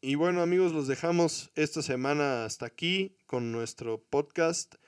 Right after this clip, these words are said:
Esperemos les haya gustado. Esta vez nos fuimos un poco largos, pero bueno, hubo muchas noticias y buenos juegos de qué platicar. Esperemos nos dejen sus comentarios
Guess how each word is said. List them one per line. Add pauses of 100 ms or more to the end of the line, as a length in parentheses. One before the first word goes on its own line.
(160)
Esperemos
les
haya
gustado. (280)
Esta
vez
nos
fuimos
un
poco
largos,
pero
bueno, (440)
hubo
muchas
noticias
y
buenos
juegos
de
qué
platicar. (600)
Esperemos
nos
dejen
sus
comentarios